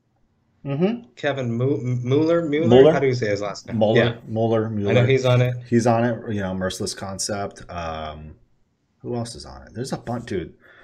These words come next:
Speaker 1: There's so many more people on it. It's
Speaker 2: Sam,
Speaker 1: crazy.
Speaker 2: Samus, obvi-, Samus,
Speaker 1: Samus
Speaker 2: obvi-
Speaker 1: is on it, and he's,
Speaker 2: Yeah.
Speaker 1: he's partnered as well.
Speaker 2: He's a machine, that guy.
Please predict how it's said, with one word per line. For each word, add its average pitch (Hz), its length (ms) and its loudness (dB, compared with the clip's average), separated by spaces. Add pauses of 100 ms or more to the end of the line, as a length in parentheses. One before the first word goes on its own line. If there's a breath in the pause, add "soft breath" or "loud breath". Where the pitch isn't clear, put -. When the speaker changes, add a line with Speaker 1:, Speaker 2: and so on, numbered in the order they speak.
(120)
Speaker 1:
There's 120 200 -4
so 160 140 2
many 151 220 0
more 110 140 2
people 151 360 -2
on 151 140 -8
it. 76 100 -8
It's - 0 -
Speaker 2:
Sam, 131 220 0
Speaker 1:
crazy. 127 220 -6
Speaker 2:
Samus, 127 380 0
obvi-, 110 240 -6
Samus, - 240 -2
Speaker 1:
Samus 123 260 4
Speaker 2:
obvi- 127 220 2
Speaker 1:
is 98 80 -4
on 92 220 -2
it, 101 160 -6
and 104 100 -6
he's, 120 380 -2
Speaker 2:
Yeah. - 460 -8
Speaker 1:
he's 175 120 2
partnered 80 460 -10
as 80 140 -14
well. - 400 -10 (1700)
Speaker 2:
He's 110 140 -10
a - 20 -12
machine, 98 340 -8
that 87 140 -18
guy. 95 100 -20